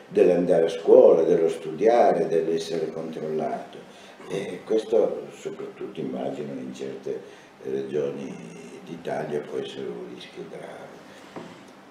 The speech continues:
Poi c'è o-, o-, un problema di, di uguaglianza,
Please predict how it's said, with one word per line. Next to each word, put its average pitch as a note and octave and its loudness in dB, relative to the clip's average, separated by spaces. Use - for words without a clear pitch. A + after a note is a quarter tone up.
Poi F3 12
c'è - 8
o-, G2+ 4
o-, G2 6
un F#2 2
problema G2 4
di, D2+ 0
di C2 -10
uguaglianza, - -6